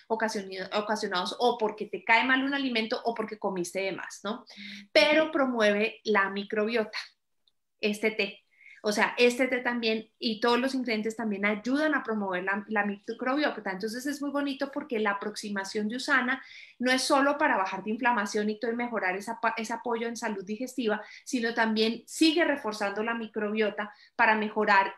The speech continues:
absorción de nutrientes, para mejorar un montón de cosas que se mejoran con la microbiota. Entonces me parece una excelente opción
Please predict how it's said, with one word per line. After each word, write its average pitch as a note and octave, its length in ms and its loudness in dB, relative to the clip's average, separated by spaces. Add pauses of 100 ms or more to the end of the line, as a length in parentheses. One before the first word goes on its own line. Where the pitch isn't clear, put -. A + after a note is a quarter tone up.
absorción G#3+ 480 -2
de G3 100 -6
nutrientes, A3 680 0
para G#3 240 0
mejorar F#3+ 480 0
un A3+ 140 -2
montón G#3 320 -4
de G3+ 100 -6
cosas G3+ 300 -10
que G#3+ 100 -12
se G3+ 100 -10
mejoran F#3 340 -10
con F3+ 140 -10
la F3+ 80 -6
microbiota. E3 600 -10
Entonces G3 260 -8
me G#3+ 100 0
parece G#3 360 -4
una G#3+ 140 -4
excelente A3 960 -4
opción A3+ 440 -2